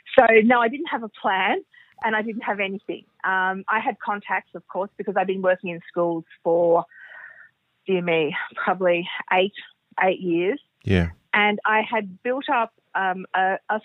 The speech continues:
Speaker 1: slight media presence. So I was the go-to person for three A W. Neil Mitchell took a liking to me, which I'm forever grateful of. Um, so I, I had a little bit happening. I also,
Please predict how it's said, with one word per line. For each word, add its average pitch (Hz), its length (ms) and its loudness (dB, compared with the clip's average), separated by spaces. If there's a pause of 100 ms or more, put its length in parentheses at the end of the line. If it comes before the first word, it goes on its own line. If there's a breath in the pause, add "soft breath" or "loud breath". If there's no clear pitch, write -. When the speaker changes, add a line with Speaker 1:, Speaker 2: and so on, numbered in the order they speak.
(160)
Speaker 1:
slight 302 260 2
media 202 320 0
presence. 165 540 -4
So 185 220 2 (240)
I 220 120 4
was 247 280 4
the 240 60 -6
go-to 196 360 -2
person 185 360 -4
for 190 160 -12
three 190 120 2
A 180 100 6
W. 202 640 0
Neil 190 200 -6
Mitchell 180 440 -4
took - 140 -4
a 190 40 4
liking 180 440 4
to 202 40 0
me, 196 120 4
which - 160 2
I'm 170 260 2
forever 170 240 4
grateful 170 400 2 (100)
of. 240 80 0 (560 loud breath)
Um, 202 280 4 (120)
so 233 100 2
I, 202 180 4
I 214 200 0
had 269 120 0
a 247 80 0
little 208 340 -4
bit 185 160 -6
happening. 165 500 -6 (420 soft breath)
I 220 120 6
also, 294 540 2